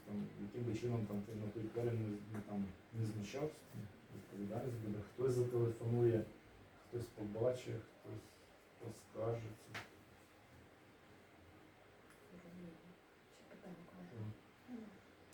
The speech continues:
Speaker 2: Е, звіт поліцейського офіцера громади ми заслухали, виносимо це питання на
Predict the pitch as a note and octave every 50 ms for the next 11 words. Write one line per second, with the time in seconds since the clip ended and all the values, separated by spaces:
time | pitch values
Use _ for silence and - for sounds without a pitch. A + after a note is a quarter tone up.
0 | - - - - - - - D#3 D#3 - - - - - - - - - - -
1 | - - - - F#3+ F#3+ F#3 F3+ F3 F3 E3+ F3 F3 F3+ F3 F3 - - - F#3
2 | F#3 G3 G3+ G#3 G3 F#3 - - - - F3+ - - F3+ F3+ - - - F3 -
3 | F3+ F3 - F3+ F3 F3+ F3 - - F3 F3 E3+ F3 E3+ - - - B2 B2+ -
4 | - - - F3+ F3 - F3+ F3 - - B3+ D4+ C#4+ - B3+ A#3+ A3+ A3 G#3 F#3+
5 | F#3 G3 G3 F#3+ F3+ F3+ - - F3 F3 - - - F#3 F3+ - F#3 F3 E3+ F3
6 | F3 E3+ - F3